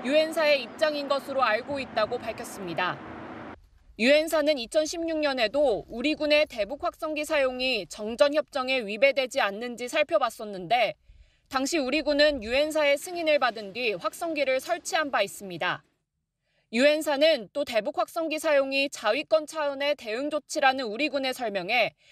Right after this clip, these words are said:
이례적으로 입장을 냈습니다. 우려 사항이나 운영 결정을 효과적으로 처리하기 위한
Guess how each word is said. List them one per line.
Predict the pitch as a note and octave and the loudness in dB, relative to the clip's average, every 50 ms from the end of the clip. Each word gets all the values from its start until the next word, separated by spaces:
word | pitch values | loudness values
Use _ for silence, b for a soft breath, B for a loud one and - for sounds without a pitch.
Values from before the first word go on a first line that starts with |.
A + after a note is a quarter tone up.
| b b b | b b b
이례적으로 | b A3+ B3+ D4 D4 - D4+ C4+ A#3+ C4+ C4 C#4 C4+ | b 4 4 4 4 4 2 -2 -2 -2 -4 -2 -2
입장을 | A#3+ A#3 A3+ _ - D#4+ D#4 D4 D4 | -4 -6 -6 _ 0 0 0 0 -2
냈습니다. | C#4 A#3+ A3 - - A3 G#3 F#3+ E3 F3+ F3+ E3 C#3 - _ _ _ _ _ _ _ _ _ _ _ _ _ - | -4 -6 -8 -10 -12 -14 -12 -8 -6 -4 -2 -4 -4 -6 _ _ _ _ _ _ _ _ _ _ _ _ _ -6
우려 | A3+ A#3+ C4 D#4+ D#4+ E4 | 0 2 6 6 6 6
사항이나 | E4 E4+ E4 E4 E4 D#4 D4+ C#4+ C#4+ D4 D4 C4+ | 6 2 0 0 0 0 0 2 2 4 4 4
운영 | A3 G#3 A#3 B3+ D4+ D#4 D#4 | 2 0 -2 -2 -2 0 2
결정을 | D4+ D#4 D4 D4+ - D4 C#4 C4+ C#4+ C#4+ C#4+ | 4 4 4 4 2 0 0 2 2 0 0
효과적으로 | - F#4+ F4 _ - F4 E4+ - D#4+ D4 C#4 D4+ D4+ D4+ | -2 -6 -8 _ 0 0 2 2 2 0 0 0 -2 -2
처리하기 | - - F#4 E4 D#4 D#4 D4 C#4 A#3+ B3+ A#3+ G#3+ | -2 -2 -4 -2 0 0 0 0 -2 -6 -10 -6
위한 | G3+ G3 A#3 C4 B3+ G#3 E3 | -4 -2 0 0 -2 -4 -6